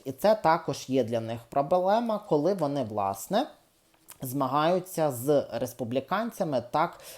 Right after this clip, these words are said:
за ті чи інші посади, чи то губернатор, чи то отримання голосів виборщиків, так, під час загальних виборів, коли йде обрання президента.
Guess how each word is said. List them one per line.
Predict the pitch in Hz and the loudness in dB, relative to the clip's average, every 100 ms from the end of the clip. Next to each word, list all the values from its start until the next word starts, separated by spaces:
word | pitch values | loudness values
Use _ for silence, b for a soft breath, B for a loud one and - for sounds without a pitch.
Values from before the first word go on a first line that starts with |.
| B | B
за | - 107 147 160 156 B B B _ | -10 2 4 4 2 B B B _
ті | - 165 175 | -4 0 0
чи | - 135 | -2 -2
інші | 127 147 147 143 - 135 | -2 0 -2 -2 -4 -6
посади, | - 123 - 104 73 101 | -4 -6 -4 -4 -4 -6
чи | - 151 | -8 -4
то | 196 | 0
губернатор, | 160 147 127 117 120 135 127 - 120 - B B B B | 2 2 2 2 2 -2 -2 -2 -2 -2 B B B B
чи | 143 | -6
то | 123 - 151 175 180 - _ - | -4 0 2 4 2 -8 _ 0
отримання | 147 - 160 156 165 160 160 156 156 - _ _ - | 0 4 6 6 6 2 0 0 -2 -6 _ _ -6
голосів | 131 135 131 - 135 113 | 0 2 2 0 -4 0
виборщиків, | 143 156 170 160 - 170 151 - | 2 4 4 0 -2 -4 -4 -2
так, | 156 165 - | 0 0 -2
під | 127 | -8
час | - 156 131 | 0 -2 0
загальних | 117 127 113 139 139 135 123 - _ _ _ _ _ | -2 0 4 4 4 0 -4 -8 _ _ _ _ _
виборів, | 135 135 135 170 208 254 - | -6 0 0 2 0 -2 -6
коли | - 123 170 175 | -6 -2 -2 -2
йде | 113 127 143 | -2 0 0
обрання | 107 117 117 131 147 | -4 -6 -6 -6 -6
президента. | 139 120 123 104 104 - - | -6 -4 -6 -6 -10 -10 -16